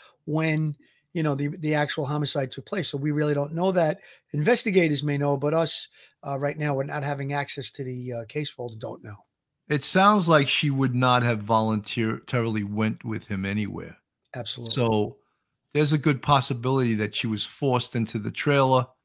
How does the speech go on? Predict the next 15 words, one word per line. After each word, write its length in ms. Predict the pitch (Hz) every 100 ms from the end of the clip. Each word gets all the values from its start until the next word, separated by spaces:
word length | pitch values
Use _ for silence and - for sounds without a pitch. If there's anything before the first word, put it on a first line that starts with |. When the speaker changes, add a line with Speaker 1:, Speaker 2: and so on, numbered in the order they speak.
| _ _ _
Speaker 2:
uh, 260 | 123 110 107
where 240 | 113 110
maybe 380 | 107 113 110 110
people 340 | - - 110
couldn't 280 | 101 117 104
even 160 | 104 98
hear 180 | 101 117
her 80 |
screams. 480 | - - 127 123 113
It 40 | 110
was 220 | 110 104
later 320 | 113 110 110
at 140 | 110
night. 340 | 113 123 123 123 _ _ _ _ _ -
Uh, 380 | 117 104 95